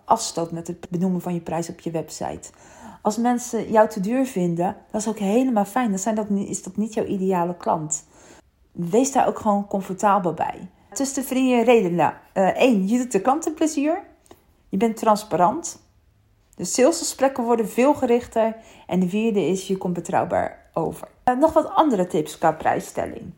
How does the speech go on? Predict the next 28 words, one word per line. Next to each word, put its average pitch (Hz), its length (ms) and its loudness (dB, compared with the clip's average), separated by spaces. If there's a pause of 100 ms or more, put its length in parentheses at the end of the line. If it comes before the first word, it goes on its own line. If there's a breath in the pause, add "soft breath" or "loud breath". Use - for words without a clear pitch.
(120)
Eerste 311 380 2
tip, 175 140 -6
werk 285 240 4
in - 140 -8
pakketten. - 460 -4 (300)
En 190 120 -2
geef 226 220 0
mensen 220 300 -4
een 190 140 -6
keuze. 190 440 0 (920 soft breath)
Het - 80 -6
is - 120 0
altijd 240 360 4
fijn 285 220 2
om 233 80 -2
met 208 200 -2
pakketten 208 360 -2
te 190 180 -6
werken. 123 280 -4
Meestal 214 300 0
is 214 80 -4
het 196 120 -12
aantal 196 380 -4
drie 196 520 -2 (320 loud breath)
wat 226 260 2
je - 100 -14
kan 214 200 0
doen. 240 360 -4